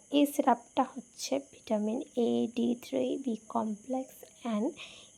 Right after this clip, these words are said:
এল লাইস-, লাইসিন সিরাপ। এটা হচ্ছে যাদের শরীরে ভিটামিন এ, ডির ঘাটতি থাকে অথবা বি কমপ্লেক্স, যাদের রক্ত শূন্যতা, মুখে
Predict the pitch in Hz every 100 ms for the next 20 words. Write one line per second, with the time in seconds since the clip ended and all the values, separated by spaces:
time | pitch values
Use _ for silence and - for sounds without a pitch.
0 | - 220 220 277 - - - - - -
1 | 214 208 208 - - - - - - -
2 | - 254 240 226 220 - - 226 262 311
3 | - - - 226 - - - - - -
4 | - - 240 269 - - - 226 294 330
5 | - - 214 226 233 240 - - 214 220
6 | 233 233 233 - 214 220 226 311 - 247
7 | 240 214 240 233 - 233 214 - 233 -
8 | 220 - 233 226 226 240 214 220 - 233
9 | 214 208 240 226 262 233 226 226 214 -
10 | - 226 - 226 214 220 - 226 220 220
11 | 214 - 233